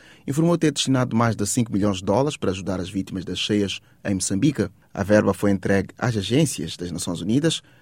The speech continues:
após um pedido de auxílio do governo moçambicano à comunidade internacional. Desde o mês passado, uma onda de chuvas fortes causou cheias que já mataram pelo menos cento e cinco pessoas e deixaram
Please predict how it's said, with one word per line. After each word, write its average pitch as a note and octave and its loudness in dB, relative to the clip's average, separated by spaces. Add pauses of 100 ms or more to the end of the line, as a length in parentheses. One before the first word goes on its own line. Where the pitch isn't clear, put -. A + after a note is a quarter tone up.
(140)
após E3 6
um C#3+ 4
pedido A#2+ 0
de G#2+ 4
auxílio A2+ 0
do - -6
governo G2 -2
moçambicano A2+ -2
à A2+ 0
comunidade F#2 -4
internacional. A#2+ 2 (420)
Desde F#2 -4
o - -4
mês E2+ -6
passado, A#2+ -2
uma G2 0
onda F#2 -4
de - -10
chuvas G#2+ -2
fortes B2+ 4 (380)
causou C#3+ 4
cheias D#3 2
que - -8
já G2+ 2
mataram G2+ 2
pelo F#2 -6
menos G#2+ 2
cento E3+ -2
e A2 -2
cinco - -2
pessoas C3 2 (320)
e - -2
deixaram A2 2